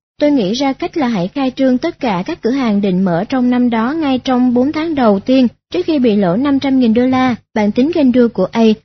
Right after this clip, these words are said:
và tập quán làm việc của Walmart khiến ngành doanh nghiệp thực phẩm không thiện cảm với cả hai. "Chính vì giá bán thuốc của chúng tôi mà ngành dược phẩm không ưa Walmart mấy,"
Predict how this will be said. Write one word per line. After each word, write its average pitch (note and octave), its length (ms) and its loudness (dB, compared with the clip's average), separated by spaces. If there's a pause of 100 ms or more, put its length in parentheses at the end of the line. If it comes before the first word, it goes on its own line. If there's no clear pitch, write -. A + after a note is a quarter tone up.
và A#3 100 0
tập A3+ 220 -4
quán A3 240 -2
làm A#3+ 220 -2
việc F#3 220 -4
của F#3 160 -2
Walmart A#3 360 2 (280)
khiến C#4+ 180 0
ngành G#3 220 0
doanh B3+ 160 2
nghiệp G#3 180 0
thực F3+ 200 -6
phẩm E3+ 220 -2
không A#3+ 240 -2
thiện F3 180 -4
cảm E3+ 260 -4
với C#4+ 160 -2
cả F3 220 -6
hai. G#3+ 300 0 (340)
"Chính C#4 160 0
vì D4 120 0
giá A#3 140 0
bán D4+ 200 -2
thuốc E4+ 240 -2
của F3+ 160 -2
chúng E4 200 -4
tôi C4+ 280 2
mà B3 160 2
ngành G#3 240 0
dược G3 200 -4
phẩm F#3 220 -2
không C#4 180 -2
ưa B3+ 180 0
Walmart B3 420 0
mấy," C#4+ 280 2